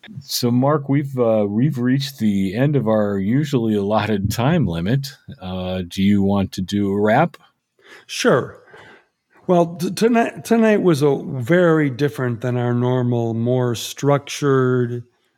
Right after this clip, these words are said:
Speaker 2: um, theologically informed, scripturally informed discussions that are on a specific subject.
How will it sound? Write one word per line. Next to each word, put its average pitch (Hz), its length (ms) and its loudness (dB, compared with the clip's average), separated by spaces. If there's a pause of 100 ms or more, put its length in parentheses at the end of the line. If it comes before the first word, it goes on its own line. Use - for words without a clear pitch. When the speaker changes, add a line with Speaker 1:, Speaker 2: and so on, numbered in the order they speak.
(140)
Speaker 2:
um, 104 540 -4
theologically 123 1400 0
informed, 139 840 2
scripturally - 640 0
informed 123 680 0 (360)
discussions 127 800 -2
that 120 160 2
are 117 160 2
on 113 160 -2
a 104 100 -6
specific - 720 -4
subject. 117 600 0